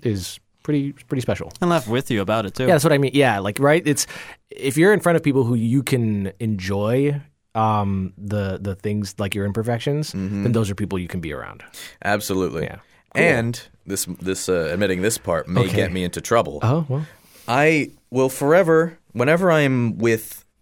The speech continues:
Speaker 3: someone
Speaker 1: Uh-huh.
Speaker 3: I, I have a romantic interest in,
Speaker 1: Uh-huh.
Speaker 3: I will play the song for them.
Speaker 1: Ah.
Speaker 3: I will just kind of, I want to share the experience of that with them. They
Speaker 1: Mm.
Speaker 3: obviously won't get the same feeling I will, but I just want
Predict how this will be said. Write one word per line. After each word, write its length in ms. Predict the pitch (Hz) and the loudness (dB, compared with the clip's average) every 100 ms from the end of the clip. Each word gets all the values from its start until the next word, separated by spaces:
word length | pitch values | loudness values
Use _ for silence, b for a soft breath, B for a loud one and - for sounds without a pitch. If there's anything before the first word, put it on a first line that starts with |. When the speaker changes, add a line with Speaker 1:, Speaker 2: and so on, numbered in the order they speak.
| - | -10
Speaker 3:
someone 840 | - - 101 85 80 82 85 90 - _ _ | -4 0 0 0 -4 -4 -4 -6 -10 _ _
Speaker 1:
Uh-huh. 260 | 98 101 104 | 0 0 0
Speaker 3:
I, 80 | 104 | 0
I 20 | |
have 260 | 104 98 92 | 2 2 2
a 60 | |
romantic 580 | 95 95 95 95 92 87 | 2 2 0 -2 -2 -4
interest 420 | 87 82 78 - | -6 -8 -8 -8
in, 260 | 80 82 139 | -8 -8 -4
Speaker 1:
Uh-huh. 380 | 131 104 104 131 | -2 -2 -2 -2
Speaker 3:
I 100 | 139 | 0
will 80 | 175 | 0
play 160 | 190 208 | 2 2
the 80 | 208 | 2
song 260 | 214 233 | 2 0
for 120 | 214 | 0
them. 160 | 95 69 _ | -2 -4 _
Speaker 1:
Ah. 560 | 90 90 90 85 67 69 | -6 -2 0 0 -2 -2
Speaker 3:
I 160 | 110 127 | 0 2
will 180 | 139 151 | 2 2
just 300 | 127 135 - | 0 -2 -2
kind 260 | 127 123 | 0 2
of, 140 | 120 107 | 0 0
I 100 | 117 | 0
want 240 | 120 156 | 2 2
to 100 | 147 | 0
share 520 | 120 - - 123 123 113 | 0 0 2 4 6 4
the 120 | 107 | 2
experience 840 | 98 - 113 107 92 85 76 - - | -2 0 0 2 0 -2 -6 -10 -4
of 300 | 113 120 104 | 2 2 2
that 340 | 101 101 78 - - | 0 0 0 -8 -2
with 220 | 123 120 | -2 -2
them. 440 | 92 104 80 76 - - | 0 -2 -2 -8 -8 0
They 100 | 113 | 4
Speaker 1:
Mm. 60 | 131 | 4
Speaker 3:
obviously 320 | 117 120 107 | 4 0 0
won't 200 | 107 101 | -2 0
get 140 | 95 | -2
the 100 | 90 | -2
same 240 | - 95 85 | -4 -2 -2
feeling 360 | - 101 82 85 | -2 0 0 -2
I 160 | 98 | -2
will, 320 | 80 71 71 - b b b b b | -2 -6 -10 -16 b b b b b
but 280 | 92 120 117 | -2 2 4
I 100 | 110 | 2
just 220 | 135 143 | 0 0
want 300 | 120 113 110 | 0 0 0